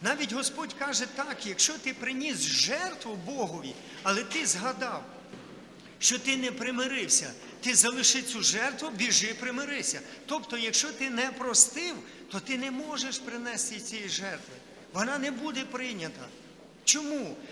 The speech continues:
Бо в тебе не буде тої щирої молитви, спілкування з Богом. В тебе немає чистого розуму,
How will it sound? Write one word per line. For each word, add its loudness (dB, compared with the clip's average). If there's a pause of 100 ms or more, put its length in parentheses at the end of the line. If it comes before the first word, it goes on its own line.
(180)
Бо 0
в -6
тебе -2
не -2
буде -6
тої -4
щирої 4
молитви, -2
спілкування -2
з 0
Богом. -6 (300)
В -16
тебе 2
немає 0
чистого 4
розуму, -2